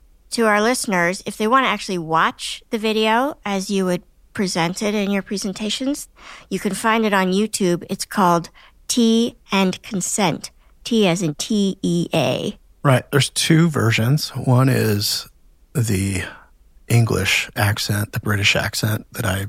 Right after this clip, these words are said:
Speaker 2: really enjoy.
Speaker 1: <laughs> Yes.
Speaker 2: The other is an American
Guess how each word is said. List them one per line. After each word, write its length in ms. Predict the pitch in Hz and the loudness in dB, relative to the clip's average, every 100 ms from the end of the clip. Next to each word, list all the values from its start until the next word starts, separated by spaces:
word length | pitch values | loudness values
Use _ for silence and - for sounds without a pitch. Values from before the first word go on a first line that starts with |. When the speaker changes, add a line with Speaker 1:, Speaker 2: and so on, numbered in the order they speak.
| - _ - | -12 _ 2
Speaker 2:
really 260 | 123 101 | 4 4
enjoy. 460 | 95 95 104 104 131 - | 0 0 2 4 2 0
Speaker 1:
<laughs> 120 | - | 0
Yes. 480 | 269 214 - - - - - - - - | 2 2 0 -4 -8 -10 -14 -16 -20 -14
Speaker 2:
The 240 | 139 131 | 2 6
other 260 | 131 131 113 | 6 6 4
is 500 | 107 104 107 - - - | 2 0 -2 -4 -8 -4
an 140 | 120 | 2
American 640 | 113 98 95 95 95 - | 2 2 -2 -4 -8 -8